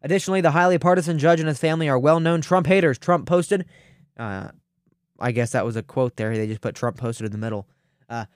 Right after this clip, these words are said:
"He was an unfair disaster on a previous Trump-related case. When it recused, gave horrible jury instructions and impossible to deal with during the witch, witch, witch hunt trial. His daughter worked for Kamala and now the Bi-, Biden hairless campaign. Kangaroo court." Fact check true.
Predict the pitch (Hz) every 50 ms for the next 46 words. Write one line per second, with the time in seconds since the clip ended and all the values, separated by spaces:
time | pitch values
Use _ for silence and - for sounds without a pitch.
0 | _ _ _ _ _ - 220 233 220 190 202 196 214 233 208 - - 220 220 208
1 | 202 160 170 202 208 226 - - 196 180 170 160 - - 226 226 190 208 202 180
2 | - - 214 208 180 180 185 190 190 196 185 185 165 - 208 208 208 202 - -
3 | 170 208 208 202 160 180 165 - - 214 214 202 160 175 185 - - 208 214 196
4 | 196 185 151 175 202 214 208 202 180 - - 208 196 - 226 202 185 185 185 180
5 | - 190 202 208 - - 185 190 190 170 180 196 196 190 151 160 196 196 190 185
6 | 175 170 190 196 - - - 196 170 - - - 165 214 208 - - - - -
7 | 156 202 226 - - - _ _ _ _ _ - 208 214 170 - - - 202 190
8 | 175 156 123 104 92 - _ _ _ _ _ _ - 147 135 185 185 190 196 175
9 | 165 185 180 - - 175 143 - 175 175 180 185 185 185 156 151 160 170 175 165
10 | 160 147 156 160 165 170 160 - - 131 143 156 165 175 165 151 151 165 165 160
11 | 160 - - 160 151 143 127 147 147 147 147 143 131 - _ _ _ _ _ _
12 | _ - - 151 151 156 147 147 139 135 127 131 127 - - - 131 120 104 -
13 | - - 117 110 110 - - 110 101 - _ - - - 127 147 143 117